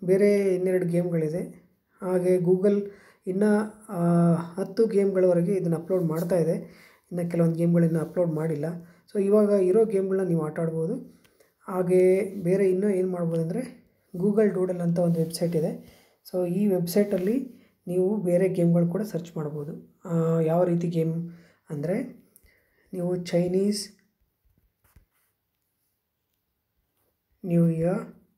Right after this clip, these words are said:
ಟ್ವೆಂಟಿ ತರ್ಟೀನ್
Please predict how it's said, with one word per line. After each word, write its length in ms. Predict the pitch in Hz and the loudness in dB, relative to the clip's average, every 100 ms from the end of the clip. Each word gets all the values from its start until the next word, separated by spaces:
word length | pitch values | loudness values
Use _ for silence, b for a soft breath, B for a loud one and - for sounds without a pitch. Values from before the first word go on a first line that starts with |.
| _ _ _ _ _ _ _ _ _ _ _ _ _ _ _ _ _ _ _ _ _ _ _ _ _ _ _ _ _ | _ _ _ _ _ _ _ _ _ _ _ _ _ _ _ _ _ _ _ _ _ _ _ _ _ _ _ _ _
ಟ್ವೆಂಟಿ 380 | 180 170 175 170 | -4 -2 -2 -2
ತರ್ಟೀನ್ 460 | 156 - 165 - | -4 -4 -6 -8